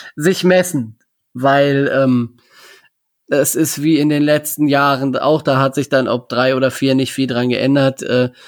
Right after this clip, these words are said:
man wird, ähm, die Starter oder die ersten dreißig Spieler des Rosters, die sa-, ihren Platz relativ sicher haben, wird man in diesen Spielen, ähm,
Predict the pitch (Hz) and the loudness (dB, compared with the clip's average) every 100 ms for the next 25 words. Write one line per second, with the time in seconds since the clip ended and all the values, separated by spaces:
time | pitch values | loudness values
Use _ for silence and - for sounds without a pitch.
0 | - - 127 135 117 131 139 127 - 120 | -16 -2 0 2 0 2 0 -2 -6 -2
1 | 123 117 113 - _ _ _ _ _ - | 0 0 -4 -8 _ _ _ _ _ -20
2 | - _ _ - 127 131 131 127 123 - | -20 _ _ -14 -4 0 2 2 0 -2
3 | - 147 156 165 165 156 147 139 131 131 | -2 2 2 2 2 2 2 2 2 2
4 | 131 151 151 - 139 123 131 147 - 156 | 2 2 0 0 0 0 0 0 0 0
5 | 143 - - - - 147 143 139 135 131 | -2 -6 -16 -16 -6 0 2 2 0 -2
6 | 139 139 - 139 - 131 127 120 120 131 | 0 0 0 -2 0 -2 0 0 0 0
7 | 123 131 123 135 127 - 127 127 123 127 | 0 0 0 -2 -2 0 0 0 0 -4
8 | 120 139 147 127 127 127 123 - - - | -2 -2 0 0 2 2 0 -6 -20 -10
9 | 123 139 139 131 131 120 123 139 127 - | -2 -2 0 -2 -2 -2 -2 -2 -2 -2
10 | 131 131 127 123 123 113 110 113 110 107 | 0 2 2 2 0 -2 -6 -6 -8 -10